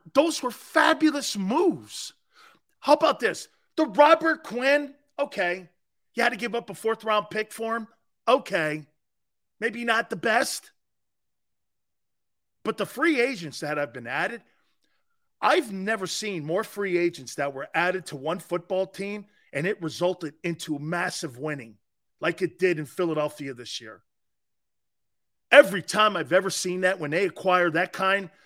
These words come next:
of turnover on a team, it never results in winning. It did here. It resulted in winning. All of the free agents,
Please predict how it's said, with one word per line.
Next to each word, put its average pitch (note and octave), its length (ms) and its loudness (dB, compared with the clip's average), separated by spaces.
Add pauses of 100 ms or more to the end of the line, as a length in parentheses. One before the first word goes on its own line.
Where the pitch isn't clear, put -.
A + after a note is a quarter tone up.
(260)
of A#2+ 120 -20
turnover F#3+ 520 2
on E3 140 0
a B2+ 40 -10
team, F#3 420 -6 (260)
it A3+ 160 2
never A#3+ 380 4
results G3+ 520 0
in C#3+ 160 -8
winning. D3 380 -4 (680)
It F3+ 240 0
did A#3+ 220 0
here. F#3 540 -4 (1300)
It A3 160 2
resulted F#3+ 720 0 (360)
in C3+ 260 -2
winning. F3+ 420 2 (1800)
All C#4 240 12
of D4+ 100 4
the C#4 100 6
free A#3+ 340 0
agents, A3 460 -2